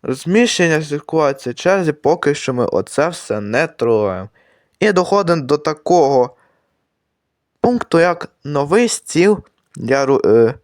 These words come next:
для рукоділля. Ну, це тут мається на увазі, що можна створити свій власний верстак. По факту в Майнкрафті верстак — це ж теж блок. І в верстакові є інфер-, інтерфейс крафта.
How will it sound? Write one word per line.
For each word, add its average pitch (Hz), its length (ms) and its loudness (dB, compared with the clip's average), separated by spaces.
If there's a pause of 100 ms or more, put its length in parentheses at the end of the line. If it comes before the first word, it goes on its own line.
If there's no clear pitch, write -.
(1400)
для 135 220 0
рукоділля. 127 880 -2 (640)
Ну, 202 120 -2
це 220 160 0
тут - 200 -10
мається 185 340 -2
на 175 80 0
увазі, 180 240 0
що - 140 -6
можна 165 260 -2
створити 151 500 -2
свій 143 220 -4
власний 127 440 -2
верстак. 113 880 -6 (1700)
По 139 80 -10
факту 170 360 -4
в - 60 2
Майнкрафті 165 500 -4
верстак — 156 420 -4
це - 80 -8
ж - 120 -14
теж 185 200 0
блок. 117 500 -2 (260)
І 113 100 -8
в 113 300 -12
верстакові 139 720 -2
є 143 220 0
інфер-, 143 360 -8
інтерфейс 151 600 -6
крафта. 107 640 -4